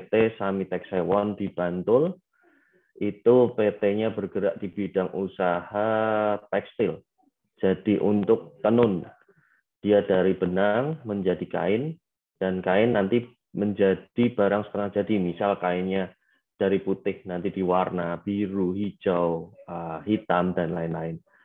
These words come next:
Nah, di saat itu saya praktek,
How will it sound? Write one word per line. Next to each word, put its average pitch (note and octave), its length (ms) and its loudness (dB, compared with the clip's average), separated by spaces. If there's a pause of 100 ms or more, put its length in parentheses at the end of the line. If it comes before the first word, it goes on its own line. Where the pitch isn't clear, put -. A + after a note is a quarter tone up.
(560)
Nah, G2+ 320 0
di G#2 160 2
saat G#2+ 640 0
itu C3+ 480 2
saya A2+ 400 2
praktek, G#2+ 720 -2